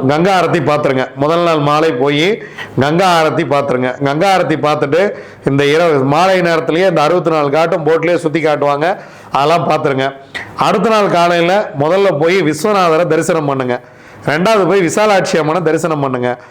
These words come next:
மூணாவதாக நேரா போய் அன்னபூரணி அம்மன் கோயில்ல போய் உட்காருங்க. உங்கள் வாழ்க்கை மிக மிக வளமாக மாறியே தீரும்.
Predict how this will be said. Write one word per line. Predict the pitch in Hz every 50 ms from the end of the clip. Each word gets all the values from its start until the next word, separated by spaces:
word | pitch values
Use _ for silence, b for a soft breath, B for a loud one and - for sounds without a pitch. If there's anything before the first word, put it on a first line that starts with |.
| B B B B B -
மூணாவதாக | 131 170 208 220 214 208 196 175 160 156 147 139 147 147 143 143 147
நேரா | 135 135 147 165 190 208 202
போய் | 185 139 156 180
அன்னபூரணி | 170 147 151 165 185 208 202 190 180 170 170
அம்மன் | 160 151 151 147 143 127
கோயில்ல | 147 151 147 143 139 135
போய் | 131 165 180
உட்காருங்க. | 170 147 - - 156 151 147 143 135 131 131 127 - - B B B B B B B B
உங்கள் | B 131 131 131 131
வாழ்க்கை | 127 139 165 190 196 - 214 175 165 156 - - 123
மிக | 123 135 156 165 196 196
மிக | 175 170 160 185 185 160
வளமாக | 127 127 143 165 175 165 165 160 156 180
மாறியே | 165 135 131 143 156 147 147 151 165 160
தீரும். | 160 175 139 131 131 -